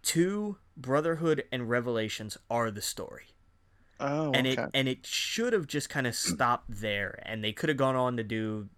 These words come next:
Speaker 1: something else.
Speaker 2: Mm-hmm.
Speaker 1: But that's where the story is. And those, that was fun. I love these three, and I would, I would definitely pick that up.
Speaker 2: Oh, yeah, yeah,
Speaker 1: Uh,
Speaker 2: I've never really, I've only dabbled in it, so yes,
Speaker 1: Yeah.
Speaker 2: these are absolutely some, some of the games I'm gonna be picking
Speaker 1: Yeah,
Speaker 2: up.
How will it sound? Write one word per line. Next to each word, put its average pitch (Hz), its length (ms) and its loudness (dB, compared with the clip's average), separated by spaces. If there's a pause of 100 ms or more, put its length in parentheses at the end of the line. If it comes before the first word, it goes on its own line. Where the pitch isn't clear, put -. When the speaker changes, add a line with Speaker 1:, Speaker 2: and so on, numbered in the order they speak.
(120)
Speaker 1:
something 107 440 -6
else. - 320 -18 (460)
Speaker 2:
Mm-hmm. 135 340 4 (240)
Speaker 1:
But 123 180 0
that's 131 720 -2
where 127 160 2
the 107 100 -6
story - 380 -8 (140)
is. - 200 -16 (160)
And 120 140 -4
those, 135 440 4 (280)
that 156 260 0
was 120 160 -6
fun. 104 240 -6
I 110 80 -2
love 131 440 6
these 120 240 0
three, 101 220 -8
and 113 120 -2
I 156 120 0
would, 175 180 -2
I 143 120 -2
would 160 160 0
definitely 117 420 -2
pick 95 220 -10
that 98 160 -6
up. - 240 -10 (400)
Speaker 2:
Oh, 247 100 6
yeah, 220 160 4
yeah, - 80 4
Speaker 1:
Uh, - 60 6
Speaker 2:
I've 147 80 0
never 160 180 0
really, 151 260 -2 (100)
I've 139 220 -2
only 143 260 -2
dabbled 139 420 0
in 147 60 -4
it, 147 140 -6
so 123 260 0 (100)
yes, 127 60 -12
Speaker 1:
Yeah. 104 280 2
Speaker 2:
these 131 200 -2
are 127 60 0
absolutely 123 400 -2
some, 117 420 -6
some - 160 -10
of 101 40 -10
the 101 60 -12
games 104 260 -10
I'm 92 60 -12
gonna 85 120 -8
be 82 60 -12
picking 101 240 -6
Speaker 1:
Yeah, - 20 0
Speaker 2:
up. 76 200 -6